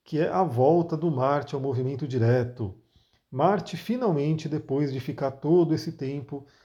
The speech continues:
no signo de Libra, no signo de Libra não, olha que louco, é porque eu tô olhando aqui no, no software, a Lua vai entrar em Libra, é o próximo aspecto que eu vou falar, né? A Lua entrando em Libra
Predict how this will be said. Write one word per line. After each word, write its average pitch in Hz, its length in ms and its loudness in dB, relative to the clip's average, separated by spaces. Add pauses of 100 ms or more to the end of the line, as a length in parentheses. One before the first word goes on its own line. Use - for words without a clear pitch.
(140)
no 156 240 2
signo 135 360 -6
de 160 120 -2
Libra, 156 480 2 (300)
no 156 60 -8
signo 165 240 4
de 131 120 0
Libra 151 240 6
não, 127 160 2
olha 143 140 2
que 135 120 -4
louco, 117 260 2
é 110 40 -4
porque - 100 -8
eu 131 60 -4
tô 139 100 -2
olhando 143 200 2
aqui 135 140 -4
no, 135 200 0
no 117 100 4
software, 135 560 0 (340)
a 113 100 -4
Lua 127 200 4
vai 131 120 2
entrar 131 180 0
em 127 40 4
Libra, 131 280 6
é - 20 6
o 120 60 4
próximo 147 340 4
aspecto 147 360 0
que - 60 -4
eu 147 40 -2
vou 143 100 0
falar, 135 240 4
né? 110 100 2
A 110 60 2
Lua 117 200 2
entrando 123 260 -2
em 120 40 0
Libra 123 380 0